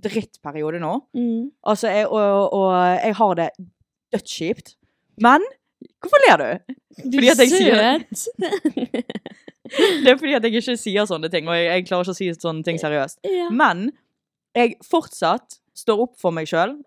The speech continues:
Speaker 1: Jeg, jeg
Speaker 2: Mm.
Speaker 1: går på trening for meg selv. Jeg,
Speaker 2: Bra.
Speaker 1: eh, gjør hudpleie for meg selv. Jeg spiser sunt for meg selv.
Speaker 2: Mm.
Speaker 1: Jeg, eh,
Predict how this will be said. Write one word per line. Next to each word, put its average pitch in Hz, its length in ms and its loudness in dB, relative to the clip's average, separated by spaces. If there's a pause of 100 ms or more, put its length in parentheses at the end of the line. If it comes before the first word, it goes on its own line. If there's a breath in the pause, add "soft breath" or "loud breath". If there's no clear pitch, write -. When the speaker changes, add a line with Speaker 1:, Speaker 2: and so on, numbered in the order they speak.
Speaker 1:
Jeg, 220 160 2
jeg 202 180 0
Speaker 2:
Mm. 185 200 -6
Speaker 1:
går 240 200 0
på 175 80 -4
trening 180 320 -6
for 165 80 -6
meg 156 160 -12
selv. 190 300 -6 (100)
Jeg, 190 180 -2
Speaker 2:
Bra. 180 120 -2
Speaker 1:
eh, 180 180 -4
gjør 202 300 -2
hudpleie 180 320 -6
for 170 100 -12
meg 156 120 -12
selv. 196 260 -4 (320)
Jeg 202 100 -8
spiser 226 500 -6
sunt 180 320 -6
for 156 120 -6
meg 147 180 -8
selv. 185 300 -2
Speaker 2:
Mm. 202 440 -8
Speaker 1:
Jeg, 196 200 -6
eh, 170 340 -2